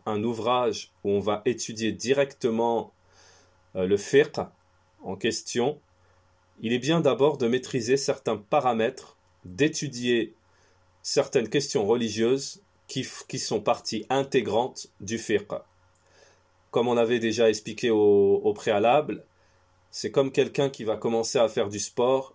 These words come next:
il n'apprend pas, euh, certains mouvements, certains déplacements de base,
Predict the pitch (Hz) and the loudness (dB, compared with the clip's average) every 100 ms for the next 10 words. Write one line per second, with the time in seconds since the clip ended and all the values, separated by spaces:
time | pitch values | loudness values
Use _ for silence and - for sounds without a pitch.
0 | - 113 110 110 - 110 110 120 117 - | -6 -2 0 0 -2 -4 2 4 4 0
1 | _ _ _ _ _ _ _ - 107 104 | _ _ _ _ _ _ _ -6 -2 0
2 | 104 98 - - - 123 - 113 117 104 | 0 -2 -6 -8 -4 -2 0 0 -2 -2
3 | 113 123 131 - - 123 104 90 131 135 | 0 0 -2 -4 -2 -2 -2 0 2 4
4 | 120 - 120 113 101 95 110 117 135 135 | 2 0 0 0 0 -2 2 4 2 -2
5 | - | -10